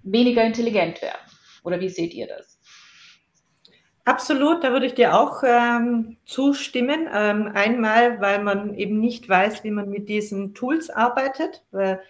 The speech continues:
Speaker 2: je besser man zukünftig mit K-I-Tools zusammenarbeiten wird, desto einflussreicher und desto schneller wird man eben auch sein.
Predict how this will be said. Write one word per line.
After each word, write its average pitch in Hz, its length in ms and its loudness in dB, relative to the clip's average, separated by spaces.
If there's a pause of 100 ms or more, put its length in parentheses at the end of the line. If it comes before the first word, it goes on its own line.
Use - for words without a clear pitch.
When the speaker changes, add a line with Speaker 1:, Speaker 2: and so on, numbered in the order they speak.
(160)
Speaker 2:
je 208 80 -6
besser 196 300 0
man 220 260 -2
zukünftig 220 540 -6
mit 196 160 -8
K-I-Tools 202 640 -6
zusammenarbeiten 190 760 -2
wird, 202 180 -4 (320)
desto 190 360 0
einflussreicher 185 920 -2
und 190 100 -4
desto 185 220 -6
schneller 196 400 -2
wird 202 120 -8
man 185 140 -4
eben 190 200 -6
auch 175 180 -6
sein. 185 340 -4